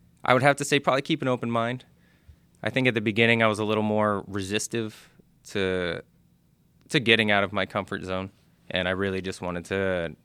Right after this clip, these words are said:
just, "Hey, just keep me on the line. You know, you don't have to move me anywhere. I'm getting comfortable with this. I'm loving it. Oh, I gotta go, I gotta do what? <sighs> I guess." I wasn't always, I wasn't always the, uh, the person that I've explained as my, uh,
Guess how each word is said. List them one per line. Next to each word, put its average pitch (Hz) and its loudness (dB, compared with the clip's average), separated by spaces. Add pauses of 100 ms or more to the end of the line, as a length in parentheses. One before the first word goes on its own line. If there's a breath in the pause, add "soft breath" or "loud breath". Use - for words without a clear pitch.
just, - -10 (360)
"Hey, 120 -2
just 95 -8
keep 165 -6
me 156 -4
on 143 -2
the 127 -4
line. 87 -4 (140)
You 123 -4
know, 131 -2
you 139 -2
don't 139 -4
have 139 -6
to 131 -10
move 127 -4
me 127 -4
anywhere. 135 -2
I'm 131 -2
getting 123 0
comfortable 135 -2
with 135 -6
this. 139 -4
I'm 98 -4
loving 120 -2
it. 135 -2 (400 loud breath)
Oh, 151 -10
I 117 -4
gotta 120 -8
go, 117 -4 (140)
I 135 -14
gotta 123 -10
do 98 -6
what? 135 -2
<sighs> - -16
I - -12 (120)
guess." 104 -2 (580 loud breath)
I 127 6
wasn't 196 8
always, 160 6
I - -8
wasn't 127 0
always 123 2
the, 113 -2
uh, 110 -2 (440)
the 110 -4
person 117 2
that 104 0
I've 104 2
explained 101 -4
as 92 -8
my, 101 -2 (600)
uh, 82 -8